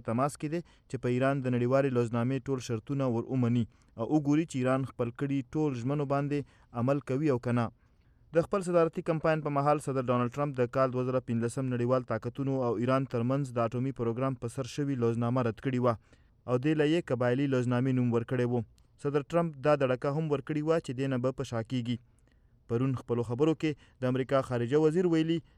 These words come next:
د وتلو لار یې اوس هم خلاصه پرته ده. ښاغلي ټیلرسن په دغه موقع ویلي د دې لوزنامې ګټه امریکایي ولس ته پکار ده. که چیرې دې نه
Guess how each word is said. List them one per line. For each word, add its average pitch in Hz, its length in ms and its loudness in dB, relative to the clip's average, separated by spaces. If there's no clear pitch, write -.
د 123 100 0
وتلو 165 400 0
لار 147 240 4
یې 147 260 -4
اوس 151 200 -2
هم 151 320 -2
خلاصه 127 380 2
پرته 120 260 0
ده. 113 80 0
ښاغلي 170 340 4
ټیلرسن 190 440 2
په 160 100 6
دغه 165 200 4
موقع 151 240 0
ویلي 165 260 2
د 147 140 -2
دې 151 120 0
لوزنامې 135 500 0
ګټه 143 300 0
امریکایي 123 440 0
ولس 123 260 0
ته - 100 -6
پکار 117 360 -2
ده. 110 80 2
که 117 80 -6
چیرې 127 480 -2
دې 135 200 0
نه 131 60 0